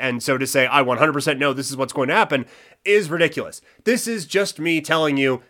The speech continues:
"Hey, this is how I think it's going to go.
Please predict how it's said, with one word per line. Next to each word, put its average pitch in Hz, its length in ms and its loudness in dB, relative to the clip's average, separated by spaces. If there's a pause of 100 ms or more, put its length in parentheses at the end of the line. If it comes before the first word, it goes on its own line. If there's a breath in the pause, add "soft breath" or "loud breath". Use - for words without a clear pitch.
"Hey, 214 320 2 (420 soft breath)
this 208 180 -2
is 175 140 -6
how 180 160 4
I 170 100 2
think 160 220 -4
it's 151 140 -6
going 170 180 -4
to 185 60 -6
go. 196 360 2